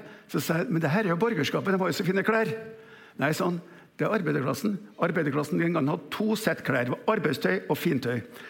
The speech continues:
Når de skal hente seg mat, så stilte de, stilte de opp i fintøyet. Men det her er altså f-, strekende folk, fattige folk som ikke har noe annet utkomme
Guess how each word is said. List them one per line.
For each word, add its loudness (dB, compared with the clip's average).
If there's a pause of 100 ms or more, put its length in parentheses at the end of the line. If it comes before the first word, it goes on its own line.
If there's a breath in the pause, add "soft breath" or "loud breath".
(140 loud breath)
Når -2
de 2
skal 0
hente 0
seg 2
mat, 0
så -4
stilte -2
de, -4
stilte -2
de 0
opp -4
i -6
fintøyet. 0 (520 loud breath)
Men 0
det 2
her 2
er 2
altså -2
f-, -8
strekende 0
folk, 0
fattige -2
folk 0
som -6
ikke -2
har 2
noe 2
annet -4
utkomme 0